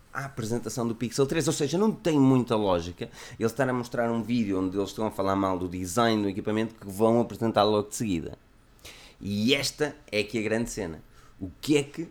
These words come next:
a Google, Pedro, começo contigo. O que é que a Google tem na mão? Tu achas que este é o Pixel três e é Excel ou temos ainda um smartphone na manga que ninguém faz ideia?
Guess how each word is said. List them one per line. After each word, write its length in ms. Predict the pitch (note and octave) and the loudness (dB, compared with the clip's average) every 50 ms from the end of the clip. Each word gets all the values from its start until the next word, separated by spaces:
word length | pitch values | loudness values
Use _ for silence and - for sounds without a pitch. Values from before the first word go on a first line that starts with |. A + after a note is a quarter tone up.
| - | -8
a 80 | - A2 | -8 -6
Google, 320 | F2 F#2+ F#2 F2+ - A#2 | -4 -4 -4 -4 -4 -6
Pedro, 280 | - - D2+ C#2 C#2+ - | -6 -6 -6 -6 -8 -14
começo 240 | - - - - - | -12 -12 -12 -12 -12
contigo. 340 | - C#2 C2 C#2 C#2 C2+ - - | -14 -14 -16 -14 -16 -18 -14 -12
O 100 | C3 C3 | -12 -12
que 260 | - - - C#3+ D3 | -10 -8 -6 -6 -6
é 40 | C3 | -6
que 180 | - - B2+ | -4 -4 -6
a 40 | G#2 | -4
Google 300 | F2+ G2+ F#2+ F#2+ G#2 G2 | -2 -4 -2 -2 -2 -4
tem 140 | - G#2 F#2+ | -2 -2 -2
na 60 | F#2+ | -2
mão? 220 | F#2 F2+ D2 C#2+ | -2 -2 -4 -6
Tu 160 | D2+ - G2 A#2 | -8 -4 -4 -2
achas 260 | C#3 - C3+ C3+ - | -2 -2 -6 -8 -6
que 140 | - - C3+ | 0 2 4
este 200 | C3+ C3+ - B2+ | 4 4 4 2
é 40 | |
o 100 | A2 F#2 | 2 2
Pixel 500 | D#2+ - - C3+ C#3+ C3+ C3+ - D#3 C#3+ | 0 -2 0 2 2 2 2 0 0 0
três 440 | B2 - B2+ A#2+ B2+ C3 - - - - | 0 2 0 2 2 0 -2 -4 -10 -8
e 160 | - F#2 E2+ | -4 -2 -2
é 80 | E2 D#2 | -2 -2
Excel 520 | - - - - G#2 G2 A#2 C3+ D3 E3 - - - - - - - - - - - - | -4 -6 -4 0 0 2 2 2 -2 -4 -8 -16 -20 -20 -20 -20 -20 -20 -20 -18 -6 2
ou 460 | B2+ C#3+ D#3 C#3+ B2+ B2+ C#3 E3 G3 - - _ _ _ _ _ _ _ | 2 4 4 4 4 2 0 -2 -4 -10 -18 _ _ _ _ _ _ _
temos 280 | - B2 B2+ C3+ A#2 A2+ | -4 -2 0 0 0 0
ainda 260 | A#2 A#2+ B2 A#2 A2 | -2 -2 -2 -2 -2
um 80 | G#2+ G#2+ | -4 -4
smartphone 640 | G#2 - A2 F#2+ F#2+ G2 - - - F#2 F#2 F2+ | -4 -6 -6 -6 -6 -6 -8 -6 -4 -4 -2 -2
na 80 | F#2 F2 | -2 -2
manga 380 | F2 F2 F#2 G2+ G2+ G2+ G2 | -2 0 0 -2 -2 -4 -4
que 140 | - - F#2 | -6 -6 -6
ninguém 460 | F2+ F#2 F#2+ F#2 E2+ G2+ G#2 A2+ A2+ | -4 -4 -4 -4 -2 -2 -2 -2 -2
faz 300 | A2 - - E2+ D2+ D2+ | -6 -6 -6 -8 -6 -6
ideia? 340 | D#2+ C2+ A#1+ - - G1+ - | -8 -10 -10 -12 -16 -18 -20